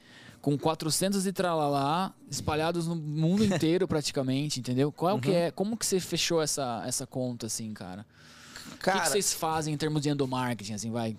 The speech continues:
Speaker 1: Tipo,
Speaker 2: Aham. Não,
Speaker 1: aham.
Speaker 2: beleza. Cara, eu vou, é, a primeira coisa que você tem que saber é, tipo assim, a sua cultura tem que ser bem definida.
Speaker 1: Aham.
Speaker 2: Né, eu acho que isso aí é bem claro.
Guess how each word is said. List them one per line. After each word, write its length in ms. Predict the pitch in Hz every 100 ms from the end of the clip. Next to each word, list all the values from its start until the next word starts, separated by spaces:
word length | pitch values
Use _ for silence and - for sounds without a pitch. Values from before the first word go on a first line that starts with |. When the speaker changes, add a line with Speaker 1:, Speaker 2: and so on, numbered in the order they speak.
| -
Speaker 1:
Tipo, 100 | 147 131
Speaker 2:
Aham. 180 | 143 143 -
Não, 140 | 127
Speaker 1:
aham. 80 | 123
Speaker 2:
beleza. 400 | 202 190 127 - - - - - -
Cara, 160 | 208 214
eu 100 | 220
vou, 120 | 247
é, 280 | 277 - 208
a 140 | 160 120 - -
primeira 300 | 208 247 330
coisa 200 | 269 233
que 40 | 185
você 60 |
tem 120 | 190 185
que 60 |
saber 560 | - 151 151 196 220 220
é, 220 | 175 180
tipo 200 | 170 -
assim, 300 | 175 - 175
a 60 | 147
sua 120 | -
cultura 260 | 180 185 202
tem 120 | 202
que 60 | 185
ser 80 |
bem 160 | 180 185
definida. 580 | 185 - 202 143 110 - -
Speaker 1:
Aham. 360 | 107 113 107 131 -
Speaker 2:
Né, 200 | 127 131
eu 100 | 127
acho 240 | 143 -
que 340 | - 156 151 120 - - - - _ -
isso 340 | 156 185 - 175
aí 180 | 156
é 60 | 170
bem 200 | 151 175
claro. 520 | 180 143 127 110 98